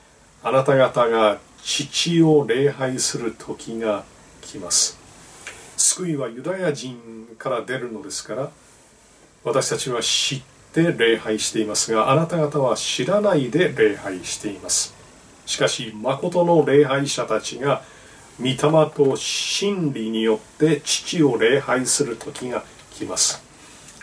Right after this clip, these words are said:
今がその時です。父はそのような人たちをご自分を礼拝するものとして求めておられるのです。神は霊ですから、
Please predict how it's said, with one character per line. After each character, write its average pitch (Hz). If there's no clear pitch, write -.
今 160
が 139
そ -
の 110
時 -
で -
す。 -
父 -
は 120
そ -
の 143
よ 139
う 123
な 117
人 -
た 113
ち 139
を 123
ご 123
自 160
分 160
を 165
礼 147
拝 147
す 147
る 139
も 131
の 131
と 143
し -
て 160
求 113
め -
て -
お 110
ら 104
れ 92
る 85
の 135
で 127
す。 -
神 123
は 104
霊 123
で 107
す -
か 127
ら、 151